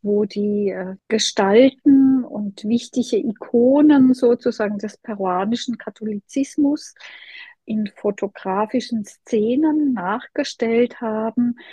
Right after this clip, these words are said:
mit Menschen, die in der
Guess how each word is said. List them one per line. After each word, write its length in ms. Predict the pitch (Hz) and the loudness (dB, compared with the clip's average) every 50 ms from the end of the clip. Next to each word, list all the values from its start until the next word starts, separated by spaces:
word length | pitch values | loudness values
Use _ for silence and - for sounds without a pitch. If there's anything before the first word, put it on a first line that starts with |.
| - - - - - _ _ | -20 -20 -20 -20 -20 _ _
mit 360 | - 220 220 240 226 - _ | -6 -2 -2 -2 -2 -2 _
Menschen, 540 | - 208 202 214 233 254 - - 262 247 233 | -6 -4 -2 -2 -2 -4 -2 -2 -2 -2 -2
die 260 | - 233 226 208 - | -2 -4 -6 -6 -4
in 180 | 220 226 226 220 | -4 -4 -4 -4
der 500 | 208 214 208 196 196 190 190 196 190 190 | -4 -4 -4 -4 -4 -4 -4 -6 -6 -8